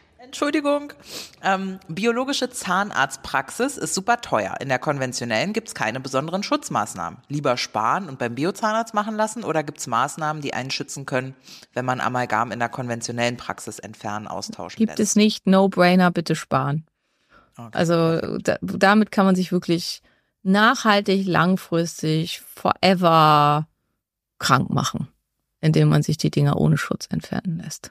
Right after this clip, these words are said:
Speaker 1: Okay,
Speaker 2: Und
Speaker 1: nice.
Speaker 2: das ist halt, das kann dir für den Rest deines Lebens nachhängen. Das ist jeden Cent wert, das vernünftig machen zu lassen.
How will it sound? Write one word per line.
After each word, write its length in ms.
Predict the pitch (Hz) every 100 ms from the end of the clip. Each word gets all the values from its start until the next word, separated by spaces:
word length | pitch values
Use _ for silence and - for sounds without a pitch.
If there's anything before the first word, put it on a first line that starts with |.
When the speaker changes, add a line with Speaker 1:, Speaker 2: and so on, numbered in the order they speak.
| -
Speaker 1:
Okay, 400 | 240 202 120 110 -
Speaker 2:
Und 200 | - 170 156
Speaker 1:
nice. 120 | -
Speaker 2:
das 220 | 175 -
ist 140 | 180
halt, 200 | 180 170 -
das 140 | 175 -
kann 160 | 196
dir 180 | 196 185
für 140 | - 196
den 180 | 202
Rest 420 | 196 - 240 - 208
deines 280 | 202 202
Lebens 340 | 175 180 180 -
nachhängen. 920 | 160 160 - 160 160 156 151 156 160 _ _ _ _ _ _ _ _ -
Das 760 | 185 190 190 - - - - -
ist 320 | 175 - -
jeden 480 | 208 220 220 202 202
Cent 600 | - - 160 160 156 - -
wert, 400 | 135 85 - - -
das 420 | - - - - -
vernünftig 1000 | - 85 - - - - - - - -
machen 320 | - - -
zu 160 | - -
lassen. 360 | - 175 208